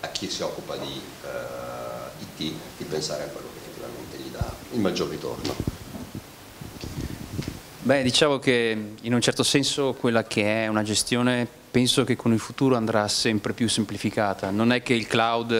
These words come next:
Speaker 2: oggi, eh, sia uno strumento definito e qui finisce, ok? Ci sono, diciamo, tutta una serie di semplificazioni che penso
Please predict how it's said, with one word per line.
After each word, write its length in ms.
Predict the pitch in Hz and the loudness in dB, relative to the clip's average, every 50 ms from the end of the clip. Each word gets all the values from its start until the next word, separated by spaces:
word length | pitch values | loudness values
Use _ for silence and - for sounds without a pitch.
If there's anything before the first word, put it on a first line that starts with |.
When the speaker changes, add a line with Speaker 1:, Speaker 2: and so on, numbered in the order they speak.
| 113 113 107 - | 2 2 0 2
Speaker 2:
oggi, 760 | 107 110 117 117 113 110 113 113 113 113 113 113 113 110 | 2 2 2 0 0 -2 0 2 2 2 2 2 0 0
eh, 340 | - - 85 73 67 69 76 | -2 -2 -4 -4 -4 -2 -2
sia 280 | - - - - 117 110 | 0 0 2 2 2 2
uno 120 | 110 110 | 0 0
strumento 440 | 101 - - 113 107 117 117 113 123 | -2 -2 0 2 4 4 4 2 2
definito 840 | 110 110 104 - - 104 107 110 110 107 - 113 110 107 107 - - | 0 -2 0 0 0 2 2 2 0 0 0 0 0 0 0 -2 -4
e 80 | - | -6
qui 140 | - - 113 | -6 -6 -4
finisce, 520 | - - 107 104 104 98 - - - 107 107 | -2 0 2 2 2 2 0 -2 -4 -4 -6
ok? 420 | 104 - - - 57 - - - - 123 - - | -8 -8 -6 -6 -4 -4 -4 -4 -6 -8 -8 -6
Ci 140 | - - - | -2 0 2
sono, 540 | - - - 123 123 127 127 127 127 123 120 | 2 4 6 6 6 6 6 4 4 2 2
diciamo, 380 | 117 110 - - 123 120 120 | 2 2 2 2 2 2 0
tutta 200 | 117 - - - | 0 -2 0 2
una 140 | 123 117 113 | 2 4 4
serie 560 | - - - 123 120 123 123 123 123 123 117 113 | 4 4 4 4 4 4 2 2 2 0 0 0
di 340 | 113 113 113 117 117 120 117 | 2 4 4 4 4 4 2
semplificazioni 920 | 113 - 120 107 - 110 - - 113 - 117 - - - 131 131 131 131 | 2 2 0 0 -2 -2 -2 -2 0 0 -2 -2 0 0 2 4 4 2
che 100 | 117 110 | 2 0
penso 560 | - - - 113 113 107 - - 117 110 104 | -2 -2 -2 -2 0 0 0 2 2 0 0